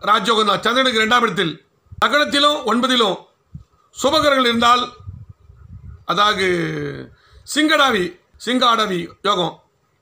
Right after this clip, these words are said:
அது ஒரு யோகம். இதன் பலன் வந்து மிகப்பெரிய யோகம்தான். இது மாதிரி சொல்லினே போலாம். ஒரு நாளாகும் ஒரு ஜாதகம், ஒரு எதிர்காலத்தை சொல்றது. ஜாதகமே இல்லாமல் என் குலதெய்வமான முனிஷலால்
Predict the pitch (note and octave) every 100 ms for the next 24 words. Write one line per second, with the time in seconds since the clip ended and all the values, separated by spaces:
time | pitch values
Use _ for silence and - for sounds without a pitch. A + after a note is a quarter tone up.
0 | _ _ _ _ - G#3 B3 A3+ A#3 G#3
1 | E3+ - - - F#3+ G#3+ F#3+ A3+ B3+ A#3+
2 | A#3+ G3 D#3+ D#3+ G#3+ F#3 A#3+ A3 G3+ G3
3 | E3+ - - _ _ - - - - -
4 | - - - - - C#3+ F3+ A3 A#3 D#3+
5 | G3+ A#3+ B3 C4+ C4 A#3+ G#3+ F#3+ G#3 A3
6 | B3 A#3 A3+ - F#3+ F3+ G3+ A3 G#3 F#3
7 | G3 A3+ A#3 G3+ G#3 G#3 G3 F#3 _ _
8 | - - - _ _ - F#3+ A#3+ C4+ C#4
9 | C4+ C4 C4 C4 A#3 G3+ B3 C#4 C#4+ C#4
10 | B3+ G3+ B3 G#3